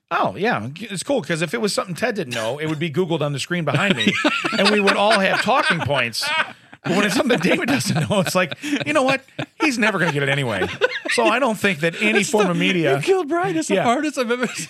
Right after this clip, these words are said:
Speaker 1: Yeah. I don't think any form of media, I don't think if we had Adam Avatar walk in here himself and describe it, that it would work. Thanks, buddy. Wow.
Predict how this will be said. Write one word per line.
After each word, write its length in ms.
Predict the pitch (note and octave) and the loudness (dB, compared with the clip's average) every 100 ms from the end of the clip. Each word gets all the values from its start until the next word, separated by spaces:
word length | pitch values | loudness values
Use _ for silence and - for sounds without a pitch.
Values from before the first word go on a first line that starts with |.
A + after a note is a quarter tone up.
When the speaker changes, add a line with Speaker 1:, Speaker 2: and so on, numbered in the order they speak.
| - | -2
Speaker 1:
Yeah. 200 | F#3+ - - | 0 -2 -4
I 120 | - A3+ | 0 0
don't 160 | D4 | 0
think 200 | D4 E3+ | 0 0
any 200 | A3+ C4 | 0 0
form 260 | - A#3+ A3 | 2 2 2
of 80 | F#3+ | 0
media, 640 | G#3+ C#4+ F3 A#2+ C#3 - _ - - _ _ _ _ - - - - | 2 2 2 2 0 -4 _ -20 -20 _ _ _ _ -20 -20 -12 0
I 100 | F3+ | 2
don't 140 | E4 F#3+ | 2 0
think 200 | G3+ F#3 | 0 -2
if 140 | D#3 | 0
we 120 | A3 | 0
had 260 | F#3+ F#3+ E3 | 2 2 0
Adam 440 | - F#3+ B3 A3 | 0 2 2 2
Avatar 580 | G#3 A#3 A#3 - G3+ E3+ | 2 2 2 0 2 4
walk 260 | E3+ F3+ F#3+ | 2 2 0
in 80 | F3+ | 0
here 120 | F#3+ | 0
himself 420 | F#3+ G#3+ G#3+ G#3 | 0 2 0 0
and 80 | G#3+ | -4
describe 420 | F#3 - C4+ F4+ | -4 0 0 2
it, 180 | C3+ D#3 - | -2 -2 -4
that 120 | F3 | -2
it 60 | D3+ | -2
would 100 | C3 | -4
work. 360 | A2+ G2 - - F#3 - - _ F#3 - | -4 -6 -8 -16 -14 -12 -16 _ -12 -4
Thanks, 240 | D4 - | -4 -4
buddy. 320 | - A#2+ F3+ D#4+ - - - _ - - _ - | -4 -2 -2 -4 -10 -16 -16 _ -20 -20 _ -8
Wow. 420 | A#3 D#4+ G3+ F#2+ | -2 0 0 -2